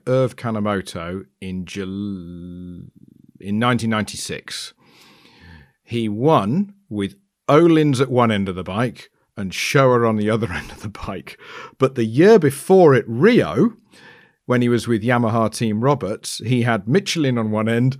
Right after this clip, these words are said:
and Dunlops on the other, and as Kenny called it, the Michelop. Wouldn't happen nowadays, of course, but it suited the rider, and he said, "Stuff you, that's what I want.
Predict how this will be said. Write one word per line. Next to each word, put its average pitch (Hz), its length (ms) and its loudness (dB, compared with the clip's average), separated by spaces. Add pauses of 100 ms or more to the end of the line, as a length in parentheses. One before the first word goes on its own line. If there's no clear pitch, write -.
(140)
and 113 160 -2
Dunlops 131 420 2
on 113 120 0
the 110 120 -2
other, 90 280 -6
and 107 180 -8
as 101 160 -6
Kenny 135 280 -2
called 120 320 0
it, - 140 -4
the 104 100 -4
Michelop. 104 600 -4 (1300)
Wouldn't 208 200 6
happen 143 160 2
nowadays, 117 460 2
of 120 60 -6
course, 117 400 -2 (200)
but 156 120 6
it - 160 2
suited 208 320 2
the 123 100 0
rider, 120 320 2
and 117 160 -6
he 113 160 -4
said, 104 300 -6
"Stuff - 440 0
you, 120 220 0
that's 175 320 0
what 123 100 2
I 110 60 2
want. 113 380 -4